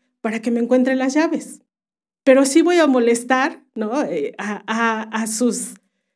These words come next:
a sus enviados para que me ayuden a, a encontrar unas llaves", ¿no? Y entonces para,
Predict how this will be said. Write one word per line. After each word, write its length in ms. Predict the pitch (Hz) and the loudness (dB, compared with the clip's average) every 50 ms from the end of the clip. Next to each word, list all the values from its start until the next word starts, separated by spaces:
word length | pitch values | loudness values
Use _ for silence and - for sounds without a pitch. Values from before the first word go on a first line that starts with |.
| _ _ | _ _
a 120 | - 247 247 | -4 -2 0
sus 180 | 254 262 254 | 0 2 4
enviados 640 | 277 254 254 262 254 285 285 285 285 294 349 359 - | 4 6 6 6 6 6 6 4 2 0 -2 -4 -4
para 280 | - 254 233 233 233 240 | -4 -4 -4 -4 -4 -4
que 100 | 247 240 | 0 0
me 100 | 247 247 | 2 2
ayuden 640 | 247 254 294 339 349 349 269 214 190 180 175 185 - | 2 2 2 2 2 2 0 0 -2 -4 -6 -8 -10
a, 220 | 196 196 190 190 | -10 -12 -10 -10
a 140 | 196 202 214 | -8 -4 -4
encontrar 440 | 214 214 220 214 214 226 240 240 247 | -2 -2 -2 -4 -6 -4 -4 -2 0
unas 280 | 254 240 220 208 - - | 0 0 -2 -4 -6 -6
llaves", 400 | 208 196 190 170 170 165 180 190 | -8 -8 -8 -10 -10 -12 -12 -12
¿no? 220 | 196 240 285 - _ _ _ _ _ _ _ _ _ _ | -12 -12 -14 -16 _ _ _ _ _ _ _ _ _ _
Y 80 | - 320 | 0 2
entonces 300 | 302 320 359 349 392 381 | 4 6 6 6 6 6
para, 380 | 381 359 311 285 277 262 269 | 6 4 4 4 4 2 -2